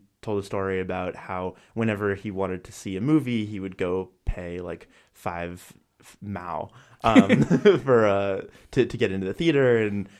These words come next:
um, you know, they'd climb over a wall to, to watch. But these were all government-approved movies, and so, um, as, as this, as the parents have gotten older, they've, they've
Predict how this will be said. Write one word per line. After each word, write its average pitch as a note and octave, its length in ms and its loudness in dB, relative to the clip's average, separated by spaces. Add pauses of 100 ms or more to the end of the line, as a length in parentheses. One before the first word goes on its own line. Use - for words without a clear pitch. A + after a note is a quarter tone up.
(160)
um, G2 320 -2
you G2+ 80 -6
know, F#2+ 80 -2
they'd F#2 180 -8
climb F#2+ 280 -6
over F2+ 260 -8
a - 60 -8
wall A2+ 380 2
to, F#2+ 320 0
to A2 120 -10
watch. G#2 220 -4 (180)
But C#3 120 -4
these E3 180 0
were C#3+ 160 6
all G#2+ 420 2 (260)
government-approved G2+ 720 -4
movies, G2+ 600 -8 (320)
and A#2+ 120 4
so, G#2+ 440 4
um, F#2+ 340 -2 (1200)
as, C#3 300 0
as A#2 380 0 (100)
this, G#2+ 640 -6
as A2+ 160 -2
the A#2 60 -4
parents A2+ 340 -4
have G2 140 -14
gotten F#2+ 320 -2
older, D3+ 360 2
they've, G#2+ 360 -2 (360)
they've A2+ 180 0